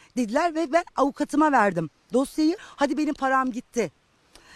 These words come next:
İki yüz yirmi bin lira ben kredi çekip de bu işlemi yaptırdım.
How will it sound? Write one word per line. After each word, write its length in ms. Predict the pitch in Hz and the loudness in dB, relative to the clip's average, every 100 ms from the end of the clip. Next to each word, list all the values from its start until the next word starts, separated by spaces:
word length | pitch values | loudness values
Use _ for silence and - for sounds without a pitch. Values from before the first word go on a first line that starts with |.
| - - | -20 -10
İki 240 | 254 - | -8 2
yüz 200 | 320 269 | 2 4
yirmi 240 | 262 285 311 | 0 0 0
bin 160 | 277 | 0
lira 160 | 240 247 | 0 0
ben 180 | 247 254 | 0 0
kredi 320 | - 233 311 | -4 -4 -4
çekip 360 | - 262 208 - | -6 -8 -8 -8
de 120 | 196 | -8
bu 80 | 202 | -8
işlemi 400 | - - 202 202 | -10 -6 -4 -2
yaptırdım. 580 | 196 - 208 196 240 | -4 -4 -10 -6 -6